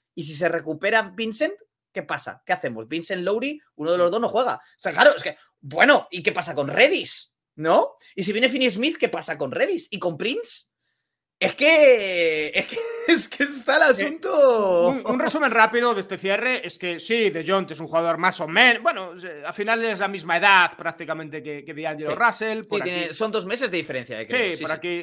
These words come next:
Speaker 2: por aquí nos quedamos más o menos igual, pero, eh, eliminando Chifino, eliminando Christie, elimi-, eliminando
Speaker 1: Nos
Speaker 2: Hachimura,
Speaker 1: hacemos
Speaker 2: los a-
Speaker 1: menos jóvenes.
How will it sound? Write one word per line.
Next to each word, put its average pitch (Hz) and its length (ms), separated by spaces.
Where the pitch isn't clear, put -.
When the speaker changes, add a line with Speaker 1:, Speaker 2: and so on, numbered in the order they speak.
Speaker 2:
por 165 100
aquí 160 200
nos 170 120
quedamos 156 460
más 202 220
o 185 60
menos 151 220
igual, 170 300
pero, 254 400
eh, 156 680
eliminando 180 540
Chifino, 160 840
eliminando 160 600
Christie, 151 800
elimi-, 156 500
eliminando 175 460
Speaker 1:
Nos 190 80
Speaker 2:
Hachimura, 156 420
Speaker 1:
hacemos 156 180
Speaker 2:
los 156 80
a- - 40
Speaker 1:
menos 185 300
jóvenes. 170 580